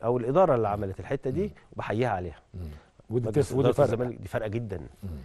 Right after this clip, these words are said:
Speaker 1: آه، الاهلي رمضان صبحي قال لي، قال له ايه، هفكر
Speaker 2: مم.
Speaker 1: ساعه.
Speaker 2: شكرا.
Speaker 1: قالوا له شكرا.
Speaker 2: صح.
Speaker 1: الزمالك ماشي بالمبدأ ده.
Speaker 2: مم.
Speaker 1: آه، إن انا شايف الزمالك هيجي،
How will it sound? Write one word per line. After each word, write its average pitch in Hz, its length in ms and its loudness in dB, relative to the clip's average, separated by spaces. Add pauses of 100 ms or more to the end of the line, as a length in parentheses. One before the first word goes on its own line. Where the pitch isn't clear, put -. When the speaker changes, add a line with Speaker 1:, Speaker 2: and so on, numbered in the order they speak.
(440)
Speaker 1:
آه، 90 280 -2
الاهلي 117 380 0
رمضان 101 280 -2
صبحي - 320 -6
قال 117 160 -4
لي، 107 240 -2
قال 113 260 -2
له 107 100 0
ايه، 104 200 0
هفكر 101 440 -6 (180)
Speaker 2:
مم. 90 100 -8
Speaker 1:
ساعه. 107 360 0 (120)
Speaker 2:
شكرا. - 320 -2 (220)
Speaker 1:
قالوا 98 180 -6
له 92 60 -6
شكرا. - 300 -16 (200)
Speaker 2:
صح. 69 200 -10 (800)
Speaker 1:
الزمالك 135 580 2
ماشي 185 200 0
بالمبدأ 131 440 -2
ده. 101 220 -4 (160)
Speaker 2:
مم. 76 60 -12 (360)
Speaker 1:
آه، 98 260 -8 (160)
إن 120 80 -2
انا 135 100 2
شايف 190 260 4
الزمالك 160 520 0
هيجي، 127 520 0